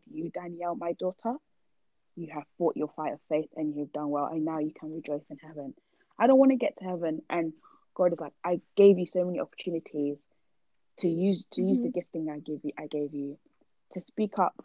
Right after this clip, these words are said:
Speaker 1: for, for that person who you walked past who didn't have a voice to speak.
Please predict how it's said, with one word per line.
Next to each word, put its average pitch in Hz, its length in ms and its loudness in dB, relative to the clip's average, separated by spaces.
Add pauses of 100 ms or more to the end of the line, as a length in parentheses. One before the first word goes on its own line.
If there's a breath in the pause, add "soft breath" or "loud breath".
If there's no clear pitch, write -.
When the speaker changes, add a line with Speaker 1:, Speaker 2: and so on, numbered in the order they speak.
Speaker 1:
for, 165 280 0 (160)
for 175 220 4
that - 240 4
person 170 480 -2 (260)
who 175 80 -4
you 165 120 0
walked 170 280 -2
past 160 300 -6
who 175 80 -4
didn't 170 220 -4
have 165 140 -8
a 156 40 -8
voice 160 260 -10
to - 120 -20
speak. - 440 -8